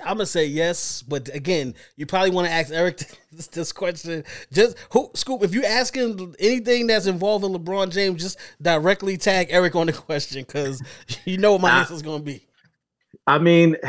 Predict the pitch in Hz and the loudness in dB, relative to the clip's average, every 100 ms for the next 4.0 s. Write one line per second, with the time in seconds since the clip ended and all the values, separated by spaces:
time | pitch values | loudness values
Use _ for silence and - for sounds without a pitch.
0 | 135 - - - _ - 156 139 - 156 | -4 -4 -6 -14 _ 2 4 6 6 6
1 | 180 185 180 - 160 156 139 - 139 139 | 8 8 6 4 2 2 0 0 2 2
2 | 135 139 139 160 202 202 196 160 127 110 | 2 2 6 8 8 6 4 6 4 2
3 | 127 135 - 147 120 120 160 151 156 | 4 4 4 2 4 4 4 4 2